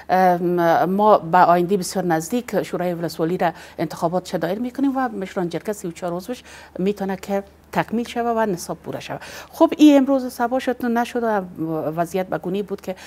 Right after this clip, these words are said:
همه وعده هایی را که حکومت داد، متاسفانه مردم شاهد هستند که نتونستن اون را، ام، عملی ببینن. بالاخره این کرسی سی و چهار تن، اه، خالی ماند. به اساس از این یک،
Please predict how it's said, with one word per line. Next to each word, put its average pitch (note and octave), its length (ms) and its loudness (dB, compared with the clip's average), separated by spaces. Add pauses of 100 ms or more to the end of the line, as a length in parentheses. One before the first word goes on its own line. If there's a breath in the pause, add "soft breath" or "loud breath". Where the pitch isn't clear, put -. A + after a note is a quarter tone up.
(140 loud breath)
همه F#3 200 0
وعده E3+ 300 0
هایی F3 160 -2
را E3+ 80 -4
که E3 80 -14
حکومت E3 420 -6
داد، D#3+ 160 -8
متاسفانه D#3+ 480 -10
مردم D3+ 280 -10
شاهد D#3+ 320 -12
هستند D#3+ 280 -14
که D3+ 100 -10
نتونستن E3+ 500 -8
اون - 100 -6
را، - 80 -2 (360 loud breath)
ام، D#3 340 0
عملی E3 360 0
ببینن. B3+ 420 0 (1200 loud breath)
بالاخره A#3+ 400 6
این D4+ 220 6
کرسی B3 420 -4
سی A3+ 180 -6
و F#3+ 60 -4
چهار F3+ 420 -4 (160)
تن، C4 300 0
اه، E3 120 -2
خالی F3 340 0
ماند. D4 220 4 (420 loud breath)
به G#3+ 60 8
اساس A#3 380 2
از A#3 140 -4
این B3 120 -2
یک، A#3 460 0